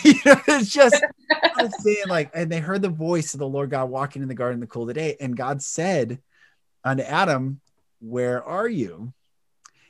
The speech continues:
Speaker 1: Now, the fascinating thing, of course, he knows where he is, but he needed Adam to say, "Here I am.
Speaker 2: Mm-hmm.
Speaker 1: This is where I am."
Speaker 2: Mm-hmm.
Speaker 1: And Adam says, "I heard your voice and I hid myself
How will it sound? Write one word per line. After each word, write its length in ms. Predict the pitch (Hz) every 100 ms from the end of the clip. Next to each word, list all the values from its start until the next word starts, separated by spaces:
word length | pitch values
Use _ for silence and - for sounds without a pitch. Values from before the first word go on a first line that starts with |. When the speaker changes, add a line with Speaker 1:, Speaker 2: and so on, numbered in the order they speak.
| _
Speaker 1:
Now, 240 | 156 165 160
the 160 | 151
fascinating 440 | 143 175 180 156 160
thing, 160 | 214
of 120 | 135 -
course, 200 | 196 175
he 80 | 143
knows 200 | 135 127
where 100 | 123
he 80 | 190
is, 160 | 127
but 120 | - 139
he 100 | 147
needed 280 | 160 139 -
Adam 320 | 143 175 156
to 60 | 123
say, 600 | - 127 120 117 113 110 _ _ _ _ _ _
"Here 340 | _ 139 123 113
I 100 | 104
am. 200 | 78 71 _ _ _ _
Speaker 2:
Mm-hmm. 960 | 202 208 196 208 220 233 233 226 226 220
Speaker 1:
This 340 | 214 208 202
is 40 | 196
where 240 | 180 175
I 80 | 196 208
am." 420 | 185 165 170 185
Speaker 2:
Mm-hmm. 500 | 214 214 208 202 190 180 _ _ _ _ _ _ _ _ _ _ -
Speaker 1:
And 480 | 156 160 156 147 - _ _
Adam 380 | 151 156 165 156
says, 440 | - 160 151 143 147
"I 140 | 147
heard 440 | 139 - 180 180 160
your 120 | 139
voice 520 | 139 160 156 151 -
and 200 | - 127
I 80 | 123
hid 200 | 135 190
myself 680 | 165 131 - 117 110 107